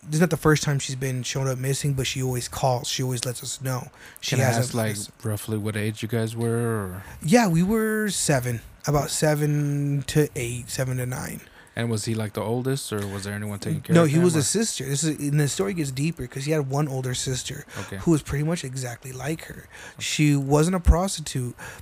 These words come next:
Speaker 1: but she slept around a lot. When I
Speaker 2: Oh.
Speaker 1: mean a lot, like,
Speaker 2: And how old was she?
Speaker 1: Dude, she was fifteen.
Speaker 2: Oh, okay.
Speaker 1: She was pregnant, I remember, at least six times.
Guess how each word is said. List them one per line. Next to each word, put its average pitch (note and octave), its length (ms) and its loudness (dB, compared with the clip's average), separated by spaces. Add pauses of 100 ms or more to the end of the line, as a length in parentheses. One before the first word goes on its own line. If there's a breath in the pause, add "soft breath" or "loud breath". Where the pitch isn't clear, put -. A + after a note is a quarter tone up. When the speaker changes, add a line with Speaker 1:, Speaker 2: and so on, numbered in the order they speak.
(140)
Speaker 1:
but C3+ 160 6
she D3 160 -2
slept - 400 -2
around A#2+ 440 -2 (120)
a A#2 100 -4
lot. A#2+ 680 -6
When C3+ 160 2
I C3 60 2
Speaker 2:
Oh. - 20 2
Speaker 1:
mean C3+ 140 2
a B2+ 80 0
lot, B2+ 280 0
like, C3 280 -6
Speaker 2:
And A#2 100 -2
how A#2 80 0
old A#2 120 0
was A#2 100 0
she? D3 240 -4 (400)
Speaker 1:
Dude, C3+ 180 2
she - 160 0
was C#3 180 2
fifteen. C#3+ 540 0 (240)
Speaker 2:
Oh, F#2 300 -10
okay. - 100 -12 (140)
Speaker 1:
She - 180 0
was D3 160 6
pregnant, C3 540 4 (400)
I C3+ 60 2
remember, C3+ 340 2
at - 160 -6
least C3+ 200 -2
six - 220 -4
times. B2 480 -4